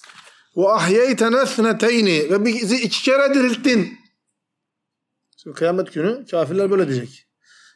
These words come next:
İki kere öldürdün bizi. Yani bir, anne karnındayken, daha dünyaya gelmemiş iken,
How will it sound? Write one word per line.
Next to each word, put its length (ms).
İki 140
kere 180
öldürdün 560
bizi. 440
Yani 260
bir, 300
anne 300
karnındayken, 840
daha 200
dünyaya 300
gelmemiş 440
iken, 380